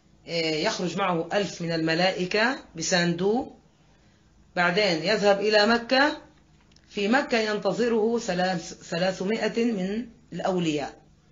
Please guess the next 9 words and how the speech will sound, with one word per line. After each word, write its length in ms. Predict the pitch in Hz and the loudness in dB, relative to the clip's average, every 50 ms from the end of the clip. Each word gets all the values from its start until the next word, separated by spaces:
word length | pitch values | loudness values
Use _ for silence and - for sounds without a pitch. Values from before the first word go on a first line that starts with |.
| _ _ - - | _ _ -14 -8
هم 200 | 156 180 170 - | -6 -6 -6 -4
أول 600 | - 214 226 196 202 202 214 220 240 254 262 - - - - | -2 -2 0 2 2 4 4 2 2 0 -2 -6 -10 -12 -4
من 140 | 175 185 208 | 0 2 2
يبايعه، 1500 | 214 190 185 190 180 165 185 196 208 208 202 196 190 202 196 170 165 160 143 139 156 156 151 151 147 147 143 139 131 - - - _ _ _ _ _ _ _ _ _ _ - - - _ _ - - - - - - - - _ | 2 2 0 0 2 4 6 6 6 6 4 4 4 2 2 2 2 0 -2 -2 -2 -2 0 0 0 -2 -2 -4 -6 -6 -10 -16 _ _ _ _ _ _ _ _ _ _ -20 -20 -20 _ _ -20 -20 -20 -20 -20 -20 -20 -20 _
ثم 300 | - 269 294 269 240 214 | -4 0 2 2 2 4
يخرج 560 | 196 208 254 269 - 254 262 262 247 175 262 269 285 311 320 - - - - - | 4 4 4 4 2 2 2 2 2 2 2 2 2 2 0 -2 -6 -14 -18 -10
جيش 380 | 160 170 208 247 262 247 - 254 | -2 2 4 4 4 4 2 0
لغزوه، 760 | 254 269 262 208 196 175 190 175 - 147 147 143 139 135 135 - - _ _ _ _ - - _ _ _ _ _ _ _ _ _ _ _ _ _ _ | 2 2 2 2 2 2 2 0 0 -2 -4 -4 -6 -6 -10 -16 -18 _ _ _ _ -20 -20 _ _ _ _ _ _ _ _ _ _ _ _ _ _
يخرج 560 | 175 247 247 - 202 185 165 - - - - | -2 0 0 0 0 0 0 0 -4 -8 -10